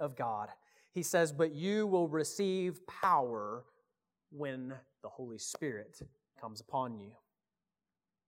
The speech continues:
Jesus has not sent us out to expand his kingdom in our own strength. We can't. The reality is that people are dead in their sins, and you cannot convince a dead man to come to life. No matter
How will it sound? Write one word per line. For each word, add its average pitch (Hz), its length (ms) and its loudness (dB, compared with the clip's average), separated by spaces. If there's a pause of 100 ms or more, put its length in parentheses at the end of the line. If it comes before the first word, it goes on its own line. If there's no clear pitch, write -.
(460)
Jesus 196 420 4
has 175 180 2
not 202 360 8
sent - 340 0
us 196 140 6
out 180 240 10
to 185 100 2
expand 190 540 4
his 190 180 2
kingdom 165 400 -2
in 156 80 2
our 151 160 6
own 165 220 2
strength. - 640 -4 (540)
We 185 120 -2
can't. 226 540 0 (840)
The 165 100 2
reality 208 500 12
is 190 120 2
that 196 100 -4
people 214 260 2
are 180 160 6
dead 233 540 8
in 196 220 2
their 175 140 6
sins, 220 720 2 (800)
and 160 100 -6
you 170 100 -4
cannot 214 500 4
convince 175 460 0
a 160 60 -4
dead 160 240 4
man 147 200 0
to 143 60 -6
come 151 220 -4
to 151 80 -2
life. 139 320 2
No 160 80 -4
matter 160 340 4